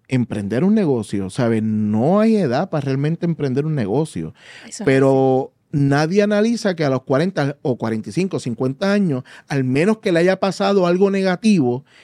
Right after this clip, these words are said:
Speaker 1: quieran iniciar un negocio. Y no necesariamente tú tienes que crear un negocio porque pasó algo malo.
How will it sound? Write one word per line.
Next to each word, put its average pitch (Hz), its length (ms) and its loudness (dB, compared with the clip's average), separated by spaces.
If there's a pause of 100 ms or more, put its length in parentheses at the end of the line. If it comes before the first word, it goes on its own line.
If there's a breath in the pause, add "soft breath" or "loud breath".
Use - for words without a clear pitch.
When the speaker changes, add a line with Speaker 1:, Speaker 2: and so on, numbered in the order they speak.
(220 soft breath)
Speaker 1:
quieran 220 320 2
iniciar 165 360 -2
un 165 120 2
negocio. 147 520 0
Y 117 80 0
no 151 300 0
necesariamente 190 1120 -2 (540 loud breath)
tú 135 100 0
tienes 139 240 0
que 185 160 -2
crear 180 180 0
un 185 100 2
negocio 180 300 2
porque 170 280 -4
pasó 123 260 -4
algo 107 200 -2
malo. 143 380 -2